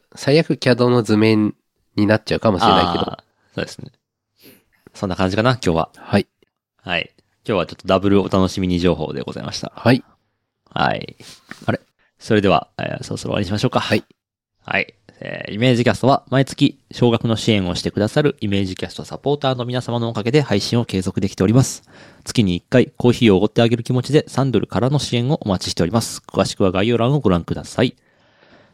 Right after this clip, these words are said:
Speaker 2: そして、イメージキャストでは皆さんの感想をモチベーションにして配信を継続しております。感想、要望は、ハッシュタグイメージキャストをつけてツイート。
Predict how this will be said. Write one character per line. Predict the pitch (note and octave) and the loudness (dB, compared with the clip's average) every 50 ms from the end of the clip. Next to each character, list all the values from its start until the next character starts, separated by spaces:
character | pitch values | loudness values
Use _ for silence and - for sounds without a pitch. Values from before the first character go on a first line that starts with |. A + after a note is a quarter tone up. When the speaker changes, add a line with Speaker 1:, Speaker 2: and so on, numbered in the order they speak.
| _ | _
Speaker 2:
そ | - - G2 | -6 -4 -2
し | - | 0
て、 | - C3+ - _ - | 0 0 0 _ -6
イ | - | -2
メ | G#2 G2+ F#2+ | 2 4 4
ー | F2+ | 4
ジ | F#2 - | 4 2
キ | - | 0
ャ | F2+ | -2
ス | - | -2
ト | - E2+ | -2 -2
で | D#2+ F2+ | 0 2
は | G2 A2 F2 - | 2 2 0 0
皆 | - G2+ G#2+ | -2 -4 -2
さ | G#2 G#2+ | -2 -2
ん | G2 F#2 | -2 -2
の | F2 | -2
感 | - - G#2 B2 | -2 0 -2 0
想 | B2+ - C#3 C3+ | 2 2 2 4
を | C3 | 4
モ | C3 B2 | 2 2
チ | - B2+ | 2 2
ベ | B2+ | 2
ー | A#2 | 2
シ | - A#2+ | 2 0
ョ | |
ン | A#2 | -2
に | A2+ G#2+ | -2 -2
し | - | 0
て | - D3 D3 - - | 2 2 2 0 -4
配 | - - - G2+ G2 | -12 -6 -2 -2 -2
信 | F2 - - G#2+ B2 | -2 -2 0 0 0
を | C#3 | 0
継 | - - F2+ E2+ | 2 0 -2 -2
続 | - - - - | -2 -6 -10 -10
し | - | -6
て | - F#2+ | -4 -2
お | F2+ | -2
り | G2+ | 0
ま | A2 A#2 G#2 | 0 -2 -2
す。 | - - - - _ _ _ _ _ _ | -4 -8 -18 -20 _ _ _ _ _ _
感 | - B2+ B2+ B2+ | 0 0 0 2
想、 | - - C3 A#2+ A2+ - | 2 2 2 2 2 2
要 | - G#2+ G#2 G2+ | 2 0 2 2
望 | F#2+ G2 F#2 F#2+ | 4 4 4 4
は、 | C3 D#3 - | 4 2 0
ハ | - - - G#2 | -4 -8 -8 -6
ッ | - | -4
シ | - C#3+ | -2 -2
ュ | |
タ | C#3 C#3+ C3+ | 0 0 0
グ | B2 B2 - | 0 -2 -4
イ | G#2+ | -4
メ | A2 A#2 A#2 | -2 -2 -2
ー | A#2 | -2
ジ | G#2+ A2 - | -2 -4 -2
キ | A2+ | -4
ャ | G#2+ | -4
ス | - | -4
ト | - G#2+ | -4 -6
を | F#2 | -6
つ | - - | -6 -6
け | - F#2+ | -8 -4
て | A2+ C3+ | -4 -4
ツ | - - G2 | -2 -2 -2
イ | E2 E2 | -2 -2
ー | |
ト。 | - - - - | -2 -6 -8 -10